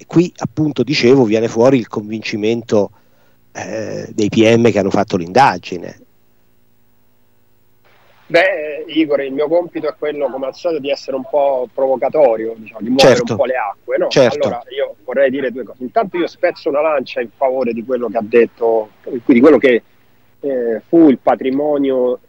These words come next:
Speaker 2: eh, induttivo di Catalani, perché Catalani, secondo me, dice una cosa sacrosanta.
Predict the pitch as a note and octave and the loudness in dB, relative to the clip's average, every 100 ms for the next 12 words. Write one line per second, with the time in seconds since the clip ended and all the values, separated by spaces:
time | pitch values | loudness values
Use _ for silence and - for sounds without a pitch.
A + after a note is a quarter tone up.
0 | _ - B2 A#2+ A#2+ C3 D3 D3 - - | _ -18 -12 -10 -4 0 2 2 0 4
1 | C#3 C3 A#2+ A2+ A2+ A#2 G2+ A2 C3+ F3+ | 4 4 2 0 -2 0 -2 -4 -2 2
2 | A#3 C#4+ F3+ F3 G3+ E3+ B2+ C3+ C3 D3 | 4 6 4 4 4 4 2 0 0 0
3 | D#3+ F3+ C3 - D#3 C#3 - G#2+ G2+ G2 | 0 0 0 0 0 0 0 -4 -4 -4
4 | A2 | -4